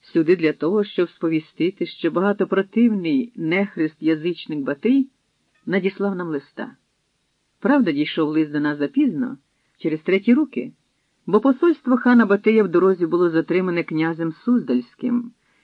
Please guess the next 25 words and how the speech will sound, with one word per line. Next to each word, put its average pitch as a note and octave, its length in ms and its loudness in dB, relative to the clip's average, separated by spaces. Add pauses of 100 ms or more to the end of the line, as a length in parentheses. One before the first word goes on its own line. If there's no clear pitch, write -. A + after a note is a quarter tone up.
(200)
і F#3 100 2
лист D4+ 300 4
ним B3 220 8
був F#3+ 240 -2
відібраний. C3+ 760 -2 (520)
Лише B3 300 6
згодом, A#3 400 4
коли D#3+ 220 2
з D3+ 60 -10
нашої E3 460 0
далекої C#3+ 760 2
прабатьківщини, C#3 1040 -2 (760)
Великої F3 580 4
Угорщини, F3 960 0 (440)
повертався F3+ 680 0
додому D#3+ 440 2
посланий D#3 580 -2
туди D3 280 -4
папою D3 500 -2
римським C#3 460 0
з C3 40 -4
посольською C#3 1080 -2
місії C#3+ 600 0
брат C3+ 360 -4
Юліан, D3 540 2